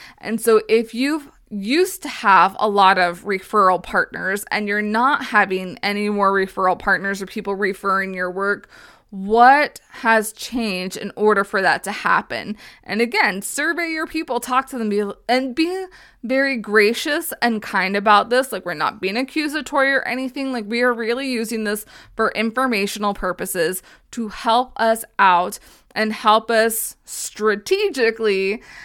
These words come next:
uh, diagnose what is wrong in our business so that we can keep moving forward and moving to the next level,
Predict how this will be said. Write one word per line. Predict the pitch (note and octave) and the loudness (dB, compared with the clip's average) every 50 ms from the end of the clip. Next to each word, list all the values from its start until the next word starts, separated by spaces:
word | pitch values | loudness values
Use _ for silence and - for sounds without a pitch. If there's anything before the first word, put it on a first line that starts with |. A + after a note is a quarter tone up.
| - - - _ _ _ _ - - | -20 -20 -20 _ _ _ _ -4 4
uh, | - G#3 G3 C3 - C3 B2+ G#2+ G2+ - G2+ A2+ A#3+ | 6 6 6 6 4 2 0 0 0 -2 -4 -6 -4
diagnose | A3 - A#3+ C4 C4+ C4+ C#4 A#3+ A3+ B3 B3+ C4+ C4 B3+ A#3 G#3+ A3 - - - - - _ - | 2 4 4 6 6 4 2 2 0 2 2 4 4 2 2 0 -4 -6 -8 -8 -10 -12 _ -10
what | A3 G3+ A#3 A#3+ A#3 | -2 2 4 4 6
is | A#3 A#3 A#3 G3+ | 6 6 4 2
wrong | G#3 G#3 G#3+ G#3 G#3 G#3 G#3+ | 0 2 4 4 4 4 4
in | A3+ A3 | 2 2
our | A3 G#3+ G#3 | 2 2 2
business | G3+ F3+ F#3+ F3+ F#3 F#3+ - F#3+ F#3 F#3+ - | 2 4 2 2 2 2 -2 -4 -4 -4 -4
so | - G#3 | -2 2
that | G3 F3 D#3 | 2 2 2
we | F#3 G3 G3 | 0 -4 -8
can | - - G#3+ G#3 | -8 -10 -12 -10
keep | - - G#3+ - - | -8 -6 -8 -6 -4
moving | - G3+ G3 F#3+ G3+ G#3 G#3 | 0 0 0 0 0 -4 -4
forward | G#3 F3+ F3 F3 F3+ F3+ E3 - - | -2 0 2 2 2 2 0 -2 -2
and | G#3 G#3+ G#3 | -2 -2 0
moving | G3 F#3+ F#3 F#3 F#3 F#3+ | 0 0 -2 -2 -6 -6
to | - G#3+ F#3+ | -6 -4 -4
the | G3 G3 | -2 -2
next | F#3 F#3 F3 F#3 - - | -2 -2 -2 -4 -8 -6
level, | F#3 F#3+ E3+ F3 E3+ F3 F3 F3 F#3+ G#3 | -2 0 2 2 2 0 -2 -2 -2 -4